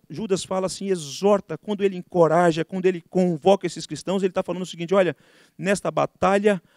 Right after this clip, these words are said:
há algo que é comum a todos nós." E o que é comum a todos nós é a fé que uma vez por todas foi entregue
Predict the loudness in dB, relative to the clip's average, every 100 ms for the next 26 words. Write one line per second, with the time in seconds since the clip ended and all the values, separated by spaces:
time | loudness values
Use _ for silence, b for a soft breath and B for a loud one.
0 | b -4 0 4 6 6 4 -2 -8 -2
1 | -2 -2 0 0 0 -4 -2 -4 -6 _
2 | _ _ _ _ -8 -8 -10 _ _ _
3 | _ 4 4 2 -2 -10 -12 -8 -4 -4
4 | -6 -14 -16 -18 -20 _ _ _ _ _
5 | _ _ _ _ _ _ _ _ _ _
6 | 0 0 2 0 2 2 2 -2 -4 -6
7 | -8 -2 0 0 0 -2 -4 2 8 8
8 | 6 -2 _ _ _ _ _ _ _ -4
9 | -2 0 0 2 10 12 10 6 -4 -6
10 | -6 8 12 12 10 2 0 -2 2 6
11 | 6 6 0